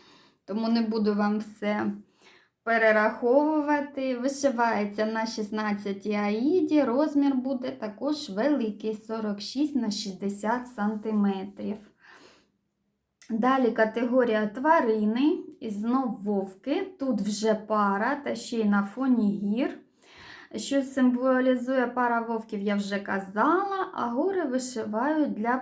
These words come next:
просування по кар'єрним сходам. Тобто два в одному. І кохання, і підвищення на роботи. Ну, мрія, прямо не дизайн. Ще й вода присутня.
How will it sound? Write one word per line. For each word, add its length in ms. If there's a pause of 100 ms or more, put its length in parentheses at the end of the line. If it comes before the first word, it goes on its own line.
просування 1300 (560)
по 180
кар'єрним 800
сходам. 880 (100)
Тобто 340
два 380
в 20
одному. 680
І 120
кохання, 840
і 100
підвищення 840
на 220
роботи. 760
Ну, 100
мрія, 460
прямо 340
не 240
дизайн. 560 (420)
Ще 180
й 80
вода 320
присутня. 880